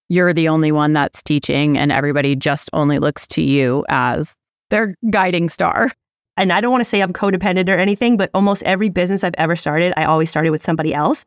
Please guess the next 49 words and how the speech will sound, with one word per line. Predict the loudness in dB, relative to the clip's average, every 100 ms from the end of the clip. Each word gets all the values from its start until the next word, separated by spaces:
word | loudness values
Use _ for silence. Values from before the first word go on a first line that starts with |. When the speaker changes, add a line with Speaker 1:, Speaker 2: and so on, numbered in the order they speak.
| _ _ -4
Speaker 2:
You | 2 2
can | 2 0 2 0 -2 _
scale | -14 -10 -2 0 2
much | 2 0 -2
faster | -2 -2 0 0 2 2
if | 0 -2
you | 0 0
get | 0 -2 0
someone | 0 0
else | 0 0
involved. | -2 0 0 0
And | 0 2
yes, | 2 0
you | 0
need | 0
to | 0
share | 0 0
the | -2
profits, | -2 -2 -2 -4 -2
and | 0
then | 0
you | 0
have | 0 -2
to | 0
have | 0 0 -2 _ -4
difficult | -2 -2 -2 -2
conversations | -2 -2 0 -2 0 -2
sometimes. | 0 -2 0 -2 -2
But | -2 -2 -2 _ _ _ _ _
I | -4
think | -2 0 0
at |
the | 0
end | 0 0
of |
the | -2
day, | -2 0 0
I |
mean, | 0 -2
the |
best | 0 -2
thing | 0 -2
I |
ever | 0 0 0
did | 0 0
was | -2
partner | -2 -2 0
with | -2 -2
Cody. | -2 0 0 -2